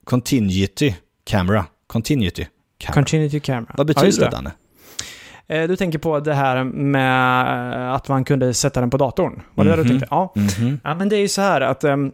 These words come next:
Speaker 2: för det första, om vi pratar kamera och FaceTime, så är det ju
Speaker 1: Mm.
Speaker 2: så att nu kan du, eh, köra en sån här, ehm,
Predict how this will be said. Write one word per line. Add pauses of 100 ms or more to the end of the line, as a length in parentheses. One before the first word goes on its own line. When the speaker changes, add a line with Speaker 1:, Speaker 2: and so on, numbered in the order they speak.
(160)
Speaker 2:
för
det
första, (220)
om
vi
pratar
kamera
och
FaceTime, (300)
så
är
det
ju
Speaker 1:
Mm.
Speaker 2:
så
att
nu
kan
du,
eh,
köra
en
sån
här,
ehm,